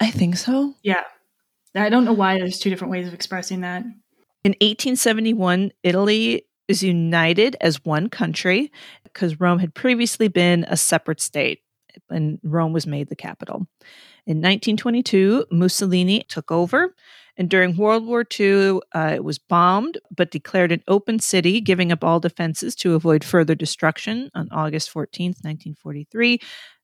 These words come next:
Speaker 1: And Allies took over the city in J-, June fourth, nineteen forty-four. In nineteen forty-six, the Italian Republic formed, and women gained the right to vote.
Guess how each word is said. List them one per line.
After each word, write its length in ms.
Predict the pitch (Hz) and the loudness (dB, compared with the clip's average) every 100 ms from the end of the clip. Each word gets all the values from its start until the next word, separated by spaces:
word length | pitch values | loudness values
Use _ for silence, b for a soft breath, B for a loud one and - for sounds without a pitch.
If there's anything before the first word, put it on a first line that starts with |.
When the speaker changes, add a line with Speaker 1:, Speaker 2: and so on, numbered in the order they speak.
| _ - | _ -4
Speaker 1:
And 200 | 156 - 190 | -2 -2 2
Allies 380 | 208 208 202 | 4 4 2
took 220 | - 190 185 | 2 0 4
over 340 | 180 175 175 | 4 4 2
the 140 | 180 | 2
city 600 | 165 - 165 165 160 160 b b b | -2 0 2 4 4 2 b b b
in 180 | 156 143 | -6 -6
J-, 180 | - - - | -6 -8 0
June 180 | 226 | 0
fourth, 400 | 226 185 170 165 170 | 2 2 2 2 0
nineteen 340 | 160 151 147 | 0 0 -8
forty-four. 640 | - 147 147 - - - 175 _ _ _ _ | -4 -4 -4 -6 -6 -6 -8 _ _ _ _
In 120 | 139 143 | -10 -4
nineteen 380 | 156 190 190 | -4 -4 -6
forty-six, 680 | - 190 190 - 170 170 - | 0 2 2 2 0 0 -2
the 200 | 147 143 | -2 -2
Italian 440 | - 170 165 165 | -2 0 2 4
Republic 480 | 165 156 165 160 - | 2 0 -2 -2 -4
formed, 380 | - 269 277 294 - - - | -4 -2 -2 -4 -14 -20 -2
and 220 | 208 196 | 0 2
women 360 | 240 214 165 220 - | 2 2 2 0 0
gained 380 | 180 180 202 | 0 2 2
the 60 | 226 | 0
right 260 | 220 220 - | 0 -2 -6
to 120 | - - | -8 -2
vote. 380 | 156 160 - | -2 -2 -10